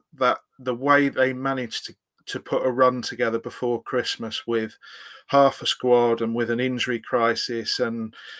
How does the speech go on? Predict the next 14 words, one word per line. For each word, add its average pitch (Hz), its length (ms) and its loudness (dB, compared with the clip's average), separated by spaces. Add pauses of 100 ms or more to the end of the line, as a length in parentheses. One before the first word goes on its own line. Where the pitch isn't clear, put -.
(400)
that 170 200 6
was 165 140 0
quite 165 400 6
an 135 100 0
extraordinary 131 720 0
piece 127 380 -6
of 117 80 -10
management, 120 540 -4
really, 107 300 -4
getting 117 380 0
through 117 380 -4
that 107 220 -2 (320)
run. 110 420 2 (180)
Um, 113 580 2